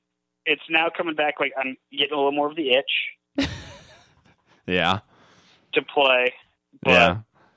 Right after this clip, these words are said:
Speaker 1: I, I s-, I don't think I'm gonna play this year. We're gonna see how the Rams do. Um,
Speaker 2: So
Speaker 1: and we'll
Speaker 2: m-,
Speaker 1: see.
Speaker 2: maybe your fantasy football is, like, s-, s-, um, cyl-,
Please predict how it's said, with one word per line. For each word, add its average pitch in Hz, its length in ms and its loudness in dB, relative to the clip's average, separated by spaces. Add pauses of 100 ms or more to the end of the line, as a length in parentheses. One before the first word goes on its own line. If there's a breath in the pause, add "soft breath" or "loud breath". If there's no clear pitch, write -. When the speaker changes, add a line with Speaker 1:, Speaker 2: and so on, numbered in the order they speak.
(760)
Speaker 1:
I, 165 60 0
I 165 220 2
s-, - 240 -8 (960)
I 151 100 4
don't 202 140 4
think 208 100 0
I'm 202 80 -6
gonna 202 100 -4
play 156 220 0
this 139 80 0 (100)
year. 139 240 -2 (260)
We're 143 100 -2
gonna 151 160 -6
see 202 60 2
how 202 60 2
the 208 80 0
Rams 147 380 0
do. 131 260 -2 (400)
Um, 110 360 -6 (1200)
Speaker 2:
So 165 480 4
Speaker 1:
and 131 380 4 (1120)
we'll 247 100 2
Speaker 2:
m-, 240 60 -4
Speaker 1:
see. 240 160 0 (120)
Speaker 2:
maybe 156 300 6
your 214 140 6
fantasy 151 460 4
football 110 720 4
is, 98 440 -2
like, 92 380 -2 (100)
s-, - 240 -10 (120)
s-, - 500 -6
um, 80 520 -4 (640 soft breath)
cyl-, - 460 -6